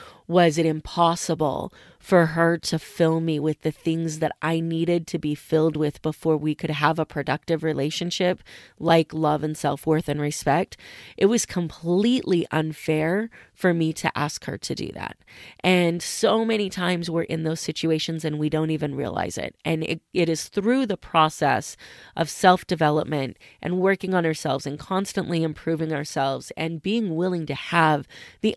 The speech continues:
uncomfortable conversations with ourselves and with other people that we are able to push into a situation where we can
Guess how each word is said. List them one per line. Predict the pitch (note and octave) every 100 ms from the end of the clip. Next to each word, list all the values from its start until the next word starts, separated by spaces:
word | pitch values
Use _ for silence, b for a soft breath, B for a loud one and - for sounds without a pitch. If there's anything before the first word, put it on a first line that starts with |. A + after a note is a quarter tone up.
| -
uncomfortable | A#3 A#3 - G#3 F#3+ - E3 D#3
conversations | - D#3+ D#3+ D#3 D#3 D#3 C#3 C#3
with | D3 C3
ourselves | D3+ - D3 C#3+ C3+
and | - D3+
with | D#3 -
other | D3+ D3+
people | D#3 E3 D#3+ F3+ G3+ B B B -
that | G3+
we | G#3 A3+
are | G#3+ -
able | F#3+ F#3+ F#3
to | - E3
push | - - E3 -
into | - E3 F3 - D#3 D3+ C#3+ C3 B B -
a | D#3+
situation | - E3+ - D#3+ D#3+ D3+ C#3+ D3+
where | D3 D#3+
we | D3+ D#3
can | - - F3 E3+ D#3+ D3+